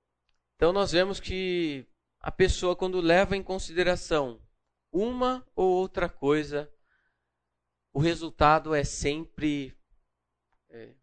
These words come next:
negativo. Então, nesse primeiro momento da aula, nós vimos diversas abordagens. É,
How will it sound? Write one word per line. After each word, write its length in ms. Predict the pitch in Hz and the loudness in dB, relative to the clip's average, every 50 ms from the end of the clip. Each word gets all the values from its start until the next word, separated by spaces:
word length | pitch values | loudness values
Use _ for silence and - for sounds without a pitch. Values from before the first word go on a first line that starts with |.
| _ _ | _ _
negativo. 760 | 123 135 143 135 139 135 - - - 107 107 - - - _ _ _ _ _ _ _ _ | -2 -2 2 2 2 0 0 -4 -10 -14 -14 -18 -20 -20 _ _ _ _ _ _ _ _
Então, 180 | _ - 170 185 | _ 6 6 6
nesse 220 | 196 202 196 - | 4 2 -2 -4
primeiro 400 | - 180 185 175 170 175 185 180 | -4 -2 -2 0 0 0 0 -2
momento 420 | 180 175 170 160 160 160 156 - 139 | -2 -2 -2 -2 -2 -4 -4 -2 2
da 120 | 139 139 | 6 6
aula, 240 | 143 151 160 160 160 | 6 6 4 0 -2
nós 260 | 160 156 160 147 127 | -2 -4 -4 -4 -6
vimos 580 | 131 147 151 160 160 156 156 151 - - - - _ _ _ _ _ _ _ | -6 -4 -4 -4 -4 -6 -8 -10 -12 -14 -16 -18 _ _ _ _ _ _ _
diversas 1200 | _ - - 226 208 - 127 151 160 170 190 196 190 - - 190 190 185 185 - - - - - _ _ _ _ _ _ - | _ -4 -4 -4 -4 -2 2 4 4 4 4 2 -2 -2 -2 -2 -2 -2 -4 -8 -14 -16 -18 -20 _ _ _ _ _ _ 0
abordagens. 1000 | 147 151 151 165 165 151 131 123 117 113 104 98 - - - - - - - - - - - _ _ _ _ _ _ _ _ _ _ _ _ _ _ - - - - - - - _ _ _ _ _ _ _ _ _ _ _ _ _ _ _ _ | 0 2 2 0 0 0 2 4 4 4 4 2 -4 -10 -12 -12 -14 -14 -16 -16 -20 -20 -20 _ _ _ _ _ _ _ _ _ _ _ _ _ _ -20 -18 -16 -16 -16 -16 -20 _ _ _ _ _ _ _ _ _ _ _ _ _ _ _ _
É, 800 | 120 117 117 117 117 117 113 113 113 110 107 107 104 101 110 | -8 -4 -2 -2 -2 -2 -2 0 0 0 0 -2 -2 -6 -10